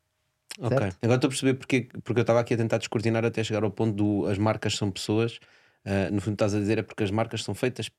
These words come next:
Speaker 1: para os sentimentos das pessoas, é? É
Speaker 2: E,
Speaker 1: nesse
Speaker 2: e por
Speaker 1: sentido
Speaker 2: essa
Speaker 1: quando tu
Speaker 2: medida
Speaker 1: falas, marcas
Speaker 2: sim,
Speaker 1: são pessoas.
Speaker 2: são. São pessoas, não no sentido físico do termo,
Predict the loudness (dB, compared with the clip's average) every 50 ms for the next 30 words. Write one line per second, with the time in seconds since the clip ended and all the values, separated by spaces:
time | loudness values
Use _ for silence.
0 | _ _ _ 2 4 4 4 4 2 0 0 -2 -2 0 0 0 0 0 0 -2
1 | -4 -4 -4 -4 -6 -10 -10 -8 -8 -8 -8 -8 -10 -8 -8 -8 -10 _ _ _
2 | _ _ _ _ _ 0 2 2 2 2 0 0 0 2 2 4 4 4 4 4
3 | 4 4 4 4 6 6 8 8 6 4 2 0 -4 -8 -12 -14 _ -20 -20 -6
4 | _ 2 2 4 4 2 2 0 -2 -4 -4 -4 -4 -4 -6 -6 -6 -2 0 0
5 | 2 0 0 -4 -8 -6 -4 -2 -2 -2 -2 -4 -2 0 2 4 4 4 4 4
6 | 4 4 4 4 2 2 2 0 2 2 0 0 0 0 -2 -2 -4 0 2 2
7 | 2 2 0 -2 -2 -2 -2 0 2 2 2 2 2 2 0 0 -2